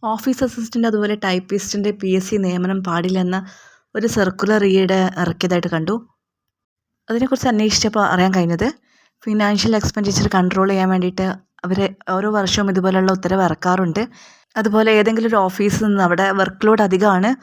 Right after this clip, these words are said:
already ഹണ്ട് ചെയ്തിട്ടുള്ള വേക്കൻസീസ് അതുപോലെ ഇനി വരാനുള്ള റിട്ടയർമെന്റ് വേക്കൻസീസ് ഒക്കെ പി എസ് സി through തന്നെ നിയമനം നടത്തുമെന്നാണ് മനസ്സിലാക്കാൻ കഴിയുന്നത്.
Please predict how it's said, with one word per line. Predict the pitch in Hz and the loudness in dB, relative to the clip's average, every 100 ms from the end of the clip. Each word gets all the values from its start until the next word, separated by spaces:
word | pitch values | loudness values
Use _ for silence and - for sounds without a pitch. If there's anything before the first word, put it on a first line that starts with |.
| - - _ _ _ | -12 -20 _ _ _
already | 196 202 226 | 0 2 2
ഹണ്ട് | 262 247 226 | 2 2 2
ചെയ്തിട്ടുള്ള | 226 220 226 | 2 2 2
വേക്കൻസീസ് | 220 185 190 202 196 202 | 2 0 0 0 0 0
അതുപോലെ | 190 190 196 | 2 2 0
ഇനി | 196 202 | 0 0
വരാനുള്ള | 185 185 202 208 | 0 2 2 0
റിട്ടയർമെന്റ് | 196 185 190 190 196 208 196 | 0 0 0 0 0 -2 -2
വേക്കൻസീസ് | 190 190 190 196 | -2 -2 -2 -2
ഒക്കെ | 190 190 220 - _ _ _ _ - | -4 -4 -8 -12 _ _ _ _ -2
പി | 240 226 | 2 2
എസ് | 226 | 2
സി | |
through | 262 233 233 | 0 0 0
തന്നെ | 240 247 240 | 0 0 0
നിയമനം | 208 208 208 220 | 0 0 2 2
നടത്തുമെന്നാണ് | 196 185 220 214 196 190 196 226 - _ - | 0 0 0 2 2 2 0 -4 -10 _ -4
മനസ്സിലാക്കാൻ | 190 185 202 190 190 185 | -2 0 0 0 0 2
കഴിയുന്നത്. | 175 175 170 | 2 2 0